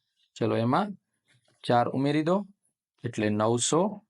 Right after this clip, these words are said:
છેતાલીસ અને પાછળ પાંચ જોડી દો. ચાર ઉમેરો, પાછળ પાંચ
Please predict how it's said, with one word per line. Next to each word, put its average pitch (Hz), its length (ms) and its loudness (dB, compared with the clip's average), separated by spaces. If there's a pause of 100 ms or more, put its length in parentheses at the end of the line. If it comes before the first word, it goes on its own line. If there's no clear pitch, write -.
(2000)
છેતાલીસ 98 500 -2 (340)
અને 101 140 -2
પાછળ 107 440 -2
પાંચ 131 200 0 (280)
જોડી 123 300 2
દો. 92 80 -8 (200)
ચાર 139 200 4
ઉમેરો, 156 340 0 (400)
પાછળ 120 380 0
પાંચ 139 260 0